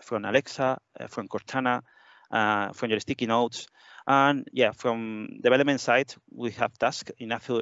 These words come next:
Azure DevOps, or if we are using projects on the web for managing our projects, we also, uh, have tasks there, and we can sync tasks between the services. And in the end, uh, what matters for us is just to have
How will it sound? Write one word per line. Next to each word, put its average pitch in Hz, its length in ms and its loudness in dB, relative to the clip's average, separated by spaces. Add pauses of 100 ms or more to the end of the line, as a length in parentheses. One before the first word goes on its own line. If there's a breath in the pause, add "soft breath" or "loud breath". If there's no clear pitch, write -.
Azure 113 240 -2
DevOps, 143 640 0
or 120 480 4
if 117 220 -4
we 123 120 4
are 113 220 6
using 117 320 -6
projects 131 320 2
on 131 80 0
the 127 100 2
web 127 220 2
for 117 280 0
managing 120 540 -2
our 113 240 0
projects, 123 480 -2
we 123 120 2
also, 110 360 0
uh, - 400 -10
have - 220 -2
tasks - 340 0
there, 135 300 6
and 110 240 -10
we 120 160 2
can 113 320 -2
sync - 400 -8
tasks - 360 0 (600 soft breath)
between 123 240 0
the 107 80 0
services. 170 500 0 (720 loud breath)
And 151 140 4
in 165 300 -6
the 156 180 4
end, 175 180 2 (100)
uh, 127 140 -4
what 123 160 4 (160)
matters 143 300 -2
for 139 180 6
us 135 220 4
is 131 220 -6
just 127 300 0
to 131 80 0
have 117 440 -2